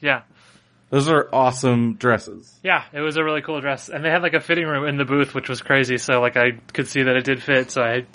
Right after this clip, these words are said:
Speaker 1: I, I couldn't stop myself.
Speaker 2: Did you see the ones, uh, I think it was at another booth, or it might have been that booth, 'cause Janelle almost got one.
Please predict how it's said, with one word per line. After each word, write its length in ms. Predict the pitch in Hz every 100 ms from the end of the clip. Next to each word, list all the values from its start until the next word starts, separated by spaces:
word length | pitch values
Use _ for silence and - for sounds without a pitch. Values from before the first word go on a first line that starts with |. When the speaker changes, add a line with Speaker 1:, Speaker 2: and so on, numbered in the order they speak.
| -
Speaker 1:
I, 220 | 120 113 -
I 100 | 127
couldn't 280 | 117 - 131
stop 240 | 117 131 143
myself. 360 | 143 - 185 - _ _ _ _ _ _ _ _ _ _ _ _
Speaker 2:
Did 180 | 127 131
you 120 | 165
see 220 | - 208
the 140 | 202
ones, 720 | 185 156 165 175 175 165 - -
uh, 120 | - 139
I 160 | 147
think 200 | 139 185
it 60 | 214
was 160 | 180
at 100 | 156
another 300 | 139 135 139
booth, 300 | 147 151 156
or 60 | 156
it 40 |
might 220 | 151 190 196
have 80 |
been 140 | 156 131
that 220 | 131 139
booth, 280 | 156 160 160
'cause 260 | - 131 131
Janelle 300 | 127 156 156
almost 340 | 135 123 101
got 260 | 135 135 117
one. 380 | 120 113 107